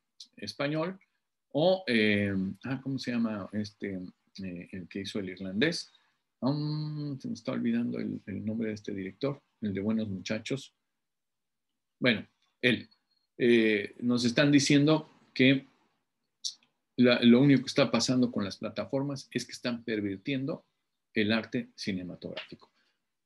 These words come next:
Lo cual quiere decir que el, el discurso de Humberto Eco, más de cincuenta años después de la publicación de su libro,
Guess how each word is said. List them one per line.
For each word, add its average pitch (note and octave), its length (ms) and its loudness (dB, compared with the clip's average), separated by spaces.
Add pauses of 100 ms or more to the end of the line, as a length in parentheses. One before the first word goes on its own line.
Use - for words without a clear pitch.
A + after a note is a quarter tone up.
(340)
Lo C#3 160 8
cual F#3+ 240 4
quiere E3+ 160 0
decir D3+ 280 -2
que C#3+ 340 -2 (340)
el, A2 680 0
el G2 640 -4
discurso D3+ 480 2
de B2 80 4
Humberto C#3 420 2
Eco, E3+ 360 -6 (1300)
más C#3+ 240 6
de D3 80 6
cincuenta B2+ 500 2
años A#2+ 240 4
después A2 380 2
de G#2+ 80 2
la F#2+ 180 -4
publicación G2+ 720 -6
de G#2+ 80 -6
su C3 140 -6
libro, E3 440 -2